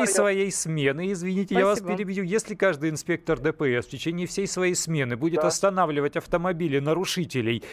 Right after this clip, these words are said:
Speaker 2: и предупреждать их о том, что они нарушают или уже близки к нарушению, когда он штрафы-то будет выписывать? Как бюджет это пополнять
Speaker 3: Не, ну подожди,
Speaker 2: будем?
Speaker 3: подожди, ну его задача на самом деле какая на трассе? И вообще какая, э, светлая миссия
Speaker 2: А это
Speaker 3: сотрудника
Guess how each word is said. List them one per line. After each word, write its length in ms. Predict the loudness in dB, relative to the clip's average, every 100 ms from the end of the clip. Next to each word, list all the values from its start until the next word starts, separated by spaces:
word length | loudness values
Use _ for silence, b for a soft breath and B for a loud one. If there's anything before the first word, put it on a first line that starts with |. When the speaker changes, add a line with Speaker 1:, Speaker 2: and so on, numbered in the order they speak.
| B
Speaker 2:
и 80 | -4
предупреждать 800 | 0 0 0 0 0 2 2 2
их 140 | 0 -2
о 60 |
том, 200 | 0 0
что 200 | 0 2
они 160 | 2 2
нарушают 640 | 0 0 2 2 2 2
или 120 | -4
уже 220 | -4 -2 0
близки 420 | 0 -2 -2 -6
к 80 | -2
нарушению, 680 | -2 0 0 0 0 -2 B B B
когда 260 | 0 2 2
он 100 | 2
штрафы-то 580 | 0 4 4 2 0
будет 320 | 0 0 0 0
выписывать? 640 | 0 0 -4 -2 0 0
Как 220 | 0 0
бюджет 500 | 0 -2 2 2 0
это 160 | -4 -2
пополнять 400 | 0 2 2 4
Speaker 3:
Не, 60 | 2
ну 60 |
подожди, 280 | 2 2 0 -4
Speaker 2:
будем? 100 | -4
Speaker 3:
подожди, 280 | -2 -2
ну 60 | -4
его 280 | -4 -2 -2
задача 420 | -2 -2 -4 -4
на 140 | -6
самом 240 | -4 -4 -4
деле 200 | -4 -4
какая 360 | -4 -2 -2
на 140 | -2 -4
трассе? 400 | -4 -4 -4 -2
И 20 |
вообще 260 | -2 -4 -6
какая, 440 | -4 0 0 0
э, 340 | 0 2 2 0
светлая 640 | -2 -4 -4 -2 -2 0
миссия 460 | -2 -4 -4 -4 0
Speaker 2:
А 60 | 4
это 200 | 4 4
Speaker 3:
сотрудника 220 | 2 2